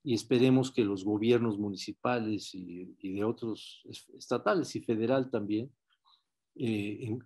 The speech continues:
cada vez le den más, más, tomen más en serio esta catástrofe ambiental que estamos viviendo.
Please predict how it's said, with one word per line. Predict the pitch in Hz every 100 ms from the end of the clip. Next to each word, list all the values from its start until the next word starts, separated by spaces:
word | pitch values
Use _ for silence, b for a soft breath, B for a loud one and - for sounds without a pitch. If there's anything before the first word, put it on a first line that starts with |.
| -
cada | 147 147
vez | 147 139
le | 143
den | 135 135
más, | 135 143 - - _ _
más, | 127 135 135 - -
tomen | 156 156 139
más | 139 151 151
en | 123
serio | 110 - 160 139 113
esta | 110 - -
catástrofe | 117 127 123 - 113 117
ambiental | 104 104 101 107 113 107 _ _ _ _
que | 113
estamos | - 113 110 101
viviendo. | 113 170 175 98